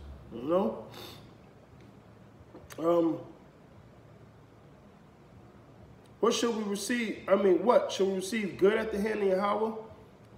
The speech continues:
and not receive evil? In all this, Job, I mean, in all this did not Job sin with his lips? So he didn't talk shit. Obviously, the Lord is jacking me up for a reason.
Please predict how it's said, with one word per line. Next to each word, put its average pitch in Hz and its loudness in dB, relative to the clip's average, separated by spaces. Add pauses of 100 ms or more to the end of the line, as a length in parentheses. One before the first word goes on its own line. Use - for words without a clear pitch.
(100)
and 175 4
not 196 4
receive 190 -4
evil? 233 -4
In 165 0
all 208 0
this, 208 -4 (220)
Job, 180 4 (840)
I 170 -4
mean, 180 2
in 151 -4
all 202 4
this 202 -2
did 165 -2
not 180 2
Job 175 -2
sin 180 -2
with 156 -8
his 170 -4
lips? 208 -4 (220)
So 247 2
he 262 2
didn't 254 0
talk - 0
shit. - -2 (1080)
Obviously, 226 4
the 208 -6
Lord 226 2
is 196 -2
jacking 196 2
me 185 4
up 190 4
for 160 -6
a 151 -6
reason. 175 -4